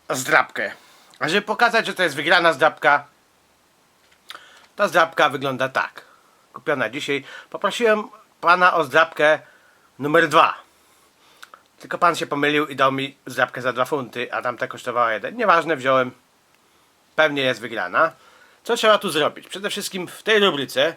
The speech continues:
jeżeli się ją zdrapie, trzeba znaleźć diamenciki. Jeżeli znajdziesz diamencik, to wygrywasz nagrodę, która obok jest. W środkowej rubryce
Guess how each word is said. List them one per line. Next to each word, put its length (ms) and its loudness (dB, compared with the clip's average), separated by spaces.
jeżeli 280 -2
się 100 -2
ją 140 2
zdrapie, 360 -2
trzeba 300 2
znaleźć 340 0
diamenciki. 600 -2
Jeżeli 260 -4
znajdziesz 360 -2
diamencik, 460 2
to 140 0
wygrywasz 540 -2
nagrodę, 560 -2
która 260 0
obok 320 -2
jest. 360 -14
W 60 -20
środkowej 460 2
rubryce 640 2